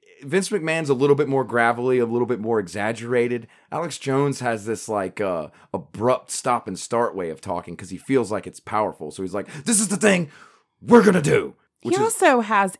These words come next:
Speaker 2: inexplicable energy.
Speaker 1: Yeah, well,
Speaker 2: For
Speaker 1: it's,
Speaker 2: being
Speaker 1: it's
Speaker 2: a larger man.
Speaker 1: Yeah, he is a pretty, he's a, he's
Speaker 2: He's
Speaker 1: a larger
Speaker 2: so, what do you,
Speaker 1: gentleman.
Speaker 2: plump?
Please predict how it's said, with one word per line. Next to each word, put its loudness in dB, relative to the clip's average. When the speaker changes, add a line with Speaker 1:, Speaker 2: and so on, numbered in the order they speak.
Speaker 2:
inexplicable -6
energy. -8
Speaker 1:
Yeah, 4
well, 4
Speaker 2:
For 6
Speaker 1:
it's, 2
Speaker 2:
being 8
Speaker 1:
it's 6
Speaker 2:
a 6
larger 0
man. 0
Speaker 1:
Yeah, 4
he -2
is -2
a 0
pretty, -2
he's -6
a, 2
he's -4
Speaker 2:
He's 8
Speaker 1:
a 6
larger 6
Speaker 2:
so, 4
what 2
do 0
you, 0
Speaker 1:
gentleman. -12
Speaker 2:
plump? 0